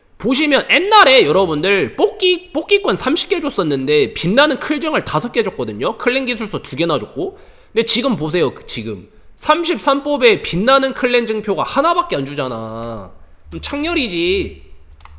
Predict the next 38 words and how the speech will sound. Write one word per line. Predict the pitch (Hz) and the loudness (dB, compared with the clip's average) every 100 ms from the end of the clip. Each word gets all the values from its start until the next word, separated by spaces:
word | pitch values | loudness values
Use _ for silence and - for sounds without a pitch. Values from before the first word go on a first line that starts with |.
| - | -4
어? | 123 466 - - - - - | -4 -4 -10 -20 -20 -20 -8
저번에는 | - 254 285 254 151 | 0 4 4 2 -2
다섯 | - 196 | -2 -2
개씩 | 240 233 - | 0 -2 0
줬는데, | 180 131 110 110 117 110 - - | -2 -2 -4 -4 -4 -4 -8 -14
음, | 113 123 113 | -12 -10 -10
절대 | - 156 185 | -6 -4 0
사면 | 185 220 196 | 0 0 -2
안 | 127 | -4
돼요, | 139 139 | -2 -2
이거. | 117 113 120 185 262 - | -2 -4 -4 -4 -8 -12
예, | 117 127 117 | -6 -4 -4
저번에 | - 143 190 147 | -6 -4 -4 -2
다섯 | 156 160 | -4 -4
개 | 180 | -4
줬어. | 143 - 117 143 233 | -6 -6 -6 -6 -6
한 | 190 | -6
달 | 208 | -6
전인가 | 185 151 104 | -4 -8 -10
그때. | 101 - 117 127 - - _ _ | -14 -10 -8 -8 -12 -20 _ _
절대 | - 143 185 | -10 -4 -4
안 | 131 | -4
사. | 110 120 151 | -4 -6 -6
그래서, | 117 104 101 151 - - - - - - | -8 -10 -12 -14 -18 -20 -20 -20 -20 -16
예. | 101 98 90 82 - - - - - | -14 -14 -16 -20 -20 -20 -20 -20 -4
그리고 | 214 | 2
이제 | 240 202 | 2 0
빛나는 | - 202 269 339 302 | -2 -2 2 2 2
소환 | 240 262 269 | 0 2 2
상자. | 254 208 143 107 87 - - _ - - | 0 -2 -2 -4 -8 -20 -20 _ -20 -12
안 | 120 | -8
사, | 147 185 | -2 -2
안 | 131 | -2
사, | 135 175 | -2 -2
안 | 127 131 | -2 -4
사. | 147 196 | -2 -2
그다음 | 160 160 | 0 -2
이거. | 156 175 160 95 - | -2 2 2 2 -8